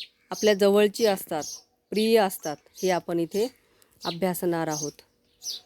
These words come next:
बघा, संत साहित्यांचे अभ्यासक, समीक्षक,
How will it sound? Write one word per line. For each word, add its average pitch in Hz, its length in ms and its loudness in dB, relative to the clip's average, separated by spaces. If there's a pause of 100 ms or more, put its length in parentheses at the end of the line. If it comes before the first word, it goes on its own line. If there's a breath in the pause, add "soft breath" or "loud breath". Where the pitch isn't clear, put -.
(300)
बघा, 170 200 -2 (580)
संत 262 340 4
साहित्यांचे 220 720 0
अभ्यासक, 196 540 0 (180)
समीक्षक, 185 600 0